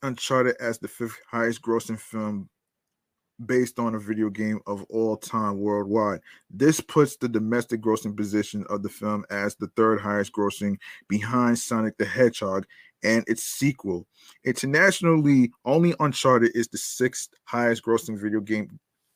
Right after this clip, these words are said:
adaptation. In the United States and Canada, Uncharted was released alongside Dog and The Cursed and was projected to gross twenty-five to thirty-five million dollars from four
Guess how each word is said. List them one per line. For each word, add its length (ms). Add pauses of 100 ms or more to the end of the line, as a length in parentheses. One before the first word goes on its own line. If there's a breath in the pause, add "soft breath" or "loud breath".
adaptation. 720 (580 loud breath)
In 80
the 60
United 380
States 600 (880)
and 100
Canada, 540
Uncharted 560
was 220
released 340
alongside 680
Dog 380 (100)
and 320 (580)
The 120
Cursed 560 (420)
and 200
was 200
projected 540
to 80
gross 380
twenty-five 760 (1400)
to 120
thirty-five 460
million 280
dollars 260
from 220
four 400